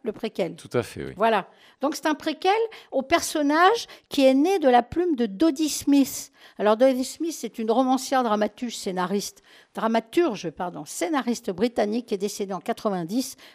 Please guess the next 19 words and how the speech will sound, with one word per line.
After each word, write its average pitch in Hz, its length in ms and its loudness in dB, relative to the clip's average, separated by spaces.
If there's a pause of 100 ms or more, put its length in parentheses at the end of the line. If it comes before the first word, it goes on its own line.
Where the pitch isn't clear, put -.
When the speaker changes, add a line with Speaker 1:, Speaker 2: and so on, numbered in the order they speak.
Speaker 1:
Elle 190 120 -2
avait 185 120 -2
quatre-vingt-quatorze 190 840 -6
ans. 285 160 0 (380)
Et 247 220 4
elle 247 160 2
a, 254 240 8
beaucoup 302 340 6
de 269 140 8
ses, 220 460 2
de, 180 640 -8
de 175 180 -4
films 349 360 6
ont 233 40 2
été 226 240 -4
adaptés 208 380 0
de 233 100 -4
ses 180 340 -4
œuvres 175 320 0